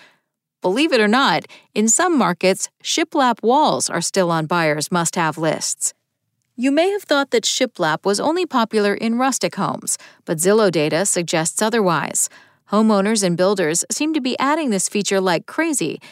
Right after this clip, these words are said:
as exterior siding or interior wall paneling, Pendleton tells us. In fact, she says the term is popping up thirty percent more often than last year in Zillow listing descriptions.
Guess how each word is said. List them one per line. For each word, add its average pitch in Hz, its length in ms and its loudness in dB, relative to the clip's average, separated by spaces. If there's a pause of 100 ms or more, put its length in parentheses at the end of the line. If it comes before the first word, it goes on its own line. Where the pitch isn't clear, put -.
(120)
as 170 160 -2
exterior 196 520 2
siding 180 520 0
or 175 180 0
interior 190 680 0
wall 214 280 0
paneling, 147 600 -4 (120)
Pendleton 165 420 -4
tells 151 300 0
us. - 320 -4 (420)
In 165 100 -4
fact, 196 400 -2
she - 240 -4
says 202 340 0
the 175 100 -2
term 202 240 -2
is 160 100 -2
popping 208 380 -2
up 185 120 -2
thirty 285 300 0
percent 220 380 -2
more 214 260 0
often 226 400 0
than 185 180 0
last 254 320 -2
year 156 160 0
in 175 200 -4
Zillow 170 320 0
listing 214 340 0
descriptions. - 760 -4